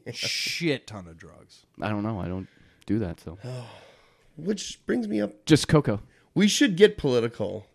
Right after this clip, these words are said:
Speaker 3: I think it's about time. We, I don't know, two years out, less than two years out from an election.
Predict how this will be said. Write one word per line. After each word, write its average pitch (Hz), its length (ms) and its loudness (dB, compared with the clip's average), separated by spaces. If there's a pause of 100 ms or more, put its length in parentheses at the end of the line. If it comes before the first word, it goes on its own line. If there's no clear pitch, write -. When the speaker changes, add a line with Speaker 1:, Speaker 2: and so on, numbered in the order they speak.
(160)
Speaker 3:
I 117 140 -2
think 117 420 -6
it's - 380 -10
about 110 320 -4
time. 104 460 -10
We, 113 180 -12 (960)
I 127 60 -6
don't 123 100 -2
know, 117 200 -2
two - 180 -6
years 120 340 -2
out, - 280 -8
less 151 220 -4
than 113 160 -4
two 110 140 -10
years 104 240 -8
out 101 180 -12
from 104 140 -14
an 98 60 -12
election. 98 560 -16